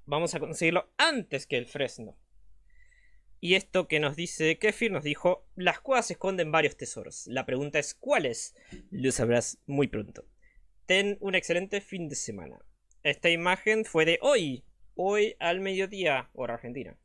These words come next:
Así que nada. Hoy, ayer, porque el video este lo van a ver mañana. Así que fue ayer. <laughs> Así que bueno, dejen en sus comentarios qué creen que aparezca. Uno tiró que el oro tal vez sea de acá y lo podemos farmear y el oro que tengamos reservado nos sirva en el futuro.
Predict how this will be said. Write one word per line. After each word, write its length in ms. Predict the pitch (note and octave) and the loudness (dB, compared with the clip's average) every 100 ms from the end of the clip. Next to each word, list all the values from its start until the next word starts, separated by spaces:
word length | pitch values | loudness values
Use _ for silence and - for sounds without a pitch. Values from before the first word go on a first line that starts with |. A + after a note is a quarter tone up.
| - - - _ - - | -20 -20 -20 _ -20 -6
Así 260 | - C3 C#3 | -6 -2 2
que 80 | E3 | 4
nada. 300 | D3 A#2 - _ - - - _ - | 4 2 -6 _ -20 -20 -20 _ 2
Hoy, 360 | C3+ E3 G3 - | 4 4 2 -4
ayer, 440 | B2+ - E3 B2+ - | -6 2 2 2 -6
porque 200 | A#2 A#2 | -8 -6
el 40 | |
video 180 | A#2+ C3 | -2 -2
este 220 | C#3+ E3+ | 0 -2
lo 100 | G3+ | 0
van 120 | C3 | -2
a 80 | A#2 | -2
ver 100 | A#2 | -2
mañana. 400 | C#3 F#3 D#3 A2 - | 0 2 2 -2 -10
Así 180 | - A#2+ | -12 -4
que 120 | D#3+ | -4
fue 140 | F3 A2+ | -4 -4
ayer. 240 | - A2 - | -6 -8 -6
<laughs> 520 | - - C4+ A3 B3+ - G#3 - - - - - - | -2 0 0 -2 -6 -12 -14 -14 -14 -18 -20 -20 -6
Así 260 | - E3+ G3+ | -4 -2 2
que 80 | A3+ | 4
bueno, 400 | C4+ F3+ C3+ - - | 6 4 2 0 -14
dejen 300 | F#3 B3 C4+ | 2 2 4
en 40 | G#3+ | 2
sus 140 | G#3+ | 2
comentarios 440 | F#3 F3 F#3 G#3 | 2 2 4 2
qué 140 | - F#3 | 2 2
creen 240 | F#3 F3 | 4 4
que 60 | D3+ | 4
aparezca. 520 | C3 G3+ - F#3 F3+ - - _ - _ | 4 2 2 0 0 -14 -20 _ -20 _
Uno 260 | - F3+ E3 | 0 4 4
tiró 240 | D#3+ E3 | 6 4
que 280 | D#3+ C#3+ C#3 | 6 6 6
el 120 | C#3+ | 6
oro 220 | F3 F3+ D3 | 6 6 6
tal 140 | C#3+ | 6
vez 160 | D#3 D#3 | 4 4
sea 280 | E3 D3+ | 4 6
de 80 | C#3 | 6
acá 380 | C3+ E3 F3 F3 | 6 6 6 6
y 100 | D3 | 6
lo 160 | C3 B2 | 4 2
podemos 300 | C3+ C#3 - | 2 0 2
farmear 400 | D3 E3 F3 E3+ | 4 6 4 4
y 80 | |
el 80 | C#3 | 4
oro 220 | D3 D3+ | 6 4
que 80 | C3+ | 2
tengamos 280 | C3+ C#3 C#3 | -2 -2 0
reservado 460 | D3 F3 E3+ E3+ D3+ | 0 2 4 6 4
nos 160 | C#3 | 2
sirva 200 | F3 D3+ | 2 4
en 20 | |
el 60 | C3+ | 2
futuro. 340 | D3 E3+ D#3+ | 0 -2 -4